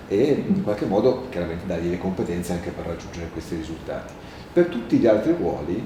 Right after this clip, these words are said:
più che guardare obiettivi e misurazione consuntivo del, dell'obiettivo raggiunto, noi dobbiamo identificare per quel ruolo quali sono i driver di valore, cioè che cosa ci aspettiamo da una persona che fa quel tipo di mestiere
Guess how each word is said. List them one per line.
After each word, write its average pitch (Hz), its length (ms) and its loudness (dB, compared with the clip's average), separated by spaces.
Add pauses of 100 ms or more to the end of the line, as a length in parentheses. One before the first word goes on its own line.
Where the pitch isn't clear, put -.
(140)
più 208 200 -8
che 139 120 2
guardare 120 640 2
obiettivi 101 800 0
e 87 60 -6
misurazione 95 1040 0 (240)
consuntivo 95 720 0 (240)
del, 85 320 0
dell'obiettivo 95 500 2
raggiunto, 98 640 0 (360)
noi 180 100 6
dobbiamo 120 320 6
identificare 107 680 2
per 117 220 0
quel 113 140 2
ruolo 95 320 2
quali 107 180 0
sono 117 220 0
i 98 60 0
driver 107 360 4
di 95 100 -2
valore, 80 340 -6 (100)
cioè 95 240 0
che 117 80 -6
cosa 196 220 0
ci - 80 -4
aspettiamo 80 600 -4
da 82 80 -6
una 85 100 -6
persona 90 320 -4
che - 60 -8
fa 92 120 -6
quel 87 240 -2
tipo 101 240 -2
di 87 80 -2
mestiere 95 500 -2